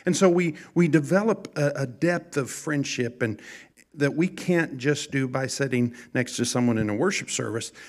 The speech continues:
That's the way Sunday school is supposed to work. Now, this morning, if, if you're not involved in a, in a Bible class, I encourage you, connect with one.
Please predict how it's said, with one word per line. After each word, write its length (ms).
That's 360
the 180
way 240
Sunday 320
school 300
is 100
supposed 760
to 100
work. 580
Now, 260
this 180
morning, 380
if, 400
if 180
you're 120
not 200
involved 520
in 100
a, 120
in 260
a 160
Bible 680
class, 640
I 140
encourage 640
you, 60
connect 640
with 180
one. 460